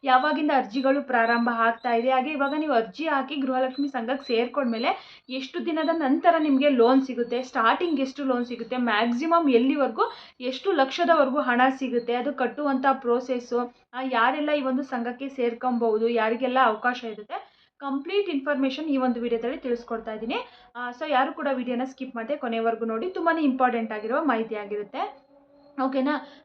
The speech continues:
And ಇವಾಗ ನೀವು ಇನ್ನೂ ನನ್ನ ಚಾನಲ್ನ ಸಬ್ಸ್ಕ್ರೈಬ್ ಮಾಡದೆ ಹಾಗೆ ನೋಡ್ತಾ ಇದ್ದೀರಾ ಅಂತಂದ್ರೆ ನೀವು ಫಸ್ಟ್ ನನ್ನ ಚಾನಲ್ನ ಸಬ್ಸ್ಕ್ರೈಬ್ ಮಾಡ್ಕೋಬೇಕು. ಹಾಗೆ ಈ ಒಂದು ವಿಡಿಯೋ ಇಷ್ಟ ಆಯ್ತಾ ಅಂದ್ರೆ,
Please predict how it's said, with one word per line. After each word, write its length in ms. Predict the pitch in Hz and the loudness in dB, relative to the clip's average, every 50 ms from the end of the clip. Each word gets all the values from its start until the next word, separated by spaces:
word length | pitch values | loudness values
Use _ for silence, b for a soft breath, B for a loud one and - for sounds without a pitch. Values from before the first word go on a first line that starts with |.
| _ 269 339 | _ -4 -4
And 120 | 392 403 - | -2 -2 -4
ಇವಾಗ 240 | - 285 339 359 349 | -4 -2 -2 0 0
ನೀವು 160 | 349 339 330 | 0 -2 0
ಇನ್ನೂ 200 | 320 294 285 370 | 2 2 2 4
ನನ್ನ 220 | 427 403 330 277 285 | 4 4 4 4 4
ಚಾನಲ್ನ 420 | 311 311 320 294 285 285 294 302 302 | 2 0 0 0 0 2 2 2 0
ಸಬ್ಸ್ಕ್ರೈಬ್ 520 | 302 285 247 254 - - - 320 330 339 | 0 -2 -4 -6 -6 -8 -2 0 2 2
ಮಾಡದೆ 240 | 302 285 262 233 254 | 4 2 2 2 0
ಹಾಗೆ 260 | 285 247 240 226 277 | -2 -2 -2 0 2
ನೋಡ್ತಾ 340 | 294 277 254 247 240 - 240 | 2 2 2 0 -2 -2 -4
ಇದ್ದೀರಾ 220 | 233 233 240 233 233 | -2 -2 -2 -4 -4
ಅಂತಂದ್ರೆ 340 | 226 220 233 233 277 330 | -4 -4 -6 -6 -6 -4
ನೀವು 180 | 320 277 262 262 | -2 -2 -4 -4
ಫಸ್ಟ್ 360 | - 269 285 285 - - 370 | -6 -12 -14 -14 -14 -12 -8
ನನ್ನ 160 | 339 277 240 240 | -6 -4 -4 -4
ಚಾನಲ್ನ 400 | 254 254 247 233 233 233 233 240 | -4 -4 -4 -4 -2 -2 -2 -4
ಸಬ್ಸ್ಕ್ರೈಬ್ 560 | 240 - 220 208 - - - - 339 339 320 | -4 -4 -8 -10 -10 -14 -4 -2 -2 0 0
ಮಾಡ್ಕೋಬೇಕು. 540 | 311 302 285 285 285 277 254 269 277 277 349 | 0 0 -2 0 -4 -4 -4 -4 -4 -2 -2
ಹಾಗೆ 300 | 349 269 262 269 262 302 | -2 0 0 -2 -2 -2
ಈ 180 | 302 269 294 349 | -4 -2 0 0
ಒಂದು 340 | 359 359 320 285 269 311 277 | 0 2 2 0 0 -2 -2
ವಿಡಿಯೋ 300 | 247 254 269 269 269 262 | -4 -4 -2 0 0 -2
ಇಷ್ಟ 240 | 247 233 - _ 240 | -2 -4 -10 _ -16
ಆಯ್ತಾ 220 | 233 220 226 - 226 | -16 -16 -16 -16 -16
ಅಂದ್ರೆ, 720 | 220 226 - 226 226 226 320 427 453 - - - - - | -16 -16 -14 -14 -8 -6 -4 -6 -6 -8 -18 -20 -20 -20